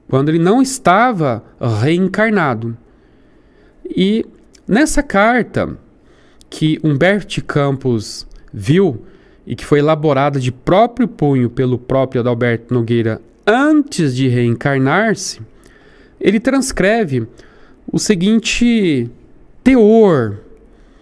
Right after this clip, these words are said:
o seguinte conteúdo dessa carta de Adalberto Nogueira, carta essa endereçada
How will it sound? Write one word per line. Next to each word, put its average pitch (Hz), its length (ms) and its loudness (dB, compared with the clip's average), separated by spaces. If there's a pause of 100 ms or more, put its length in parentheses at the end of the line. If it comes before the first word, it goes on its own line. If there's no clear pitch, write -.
(280)
o - 80 -6
seguinte 180 420 0
conteúdo 226 920 2
dessa 170 340 -2
carta 156 580 -2
de 151 340 -4
Adalberto 127 760 0
Nogueira, 156 640 0 (500)
carta 139 380 0
essa 180 340 0
endereçada 175 1000 0